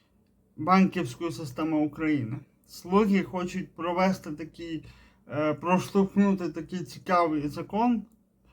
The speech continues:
практично закон, як у Китаї. Поясню, що це таке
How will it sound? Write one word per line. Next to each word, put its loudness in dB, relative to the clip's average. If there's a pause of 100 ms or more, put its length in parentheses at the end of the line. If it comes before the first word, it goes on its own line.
(160)
практично -2
закон, -2
як -4
у -6
Китаї. -6 (800)
Поясню, 4
що -8
це -10
таке -6